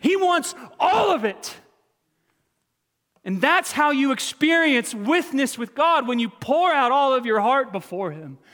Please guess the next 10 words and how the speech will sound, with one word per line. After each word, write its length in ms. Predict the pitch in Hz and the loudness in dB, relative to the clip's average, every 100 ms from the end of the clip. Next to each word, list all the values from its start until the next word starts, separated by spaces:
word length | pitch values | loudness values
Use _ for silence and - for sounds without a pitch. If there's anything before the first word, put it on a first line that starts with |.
| - - | -20 -20
and 80 | 151 | -20
say, 140 | - | -18
"God, 240 | 139 131 131 | -14 -12 -10
here 300 | - 185 151 | -8 -6 -6
it 80 | |
is. 360 | 151 143 110 - _ _ _ | -6 -10 -14 -20 _ _ _
Just 260 | - - _ _ _ _ _ _ - _ _ | -20 -20 _ _ _ _ _ _ -20 _ _
deal 160 | 143 127 | -12 -12
with 260 | 117 - | -12 -18
it." 260 | - - | -20 -20